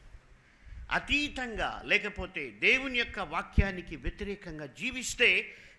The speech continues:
ఖచ్చితంగా ఘనత పోతుంది. అంతేకాదు, దేవుడిచ్చే ఆశీర్వాదాలు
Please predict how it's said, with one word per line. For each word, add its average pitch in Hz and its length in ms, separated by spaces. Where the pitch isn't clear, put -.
ఖచ్చితంగా 175 760
ఘనత 185 440
పోతుంది. 139 640
అంతేకాదు, 131 720
దేవుడిచ్చే 135 800
ఆశీర్వాదాలు 135 1080